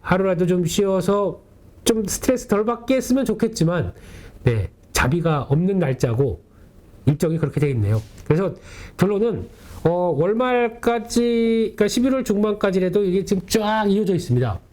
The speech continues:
그러다 보니까 지금 나온 변동성들 여전히 커지고 있다. 이렇게 커진 변동성에서 나는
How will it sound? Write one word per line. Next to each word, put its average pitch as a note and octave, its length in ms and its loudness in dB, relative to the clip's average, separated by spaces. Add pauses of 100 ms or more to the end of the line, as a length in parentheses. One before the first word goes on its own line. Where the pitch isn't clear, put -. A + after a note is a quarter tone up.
그러다 D#3+ 180 2
보니까 F3+ 540 -2 (340)
지금 F3+ 260 0
나온 D#3 460 0
변동성들 E3+ 680 0 (300)
여전히 D3+ 560 0 (180)
커지고 F#3+ 340 0
있다. A#2 300 -4 (240)
이렇게 D#3+ 320 0 (600)
커진 B3 300 2
변동성에서 G#3+ 640 0
나는 F3 380 0